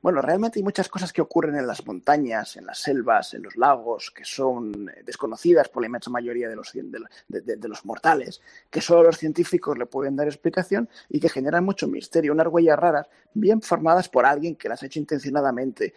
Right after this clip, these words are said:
o bien por la descomposición de una huella real de un animal que ya ha existido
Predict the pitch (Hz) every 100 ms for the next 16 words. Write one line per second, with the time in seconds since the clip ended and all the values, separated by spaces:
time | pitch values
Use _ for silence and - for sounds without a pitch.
0 | - - 127 156 196 180 185 160 139 123
1 | 143 135 190 139 - 151 160 160 151 143
2 | 151 160 131 131 135 143 139 139 131 131
3 | 127 120 131 - - 180 175 180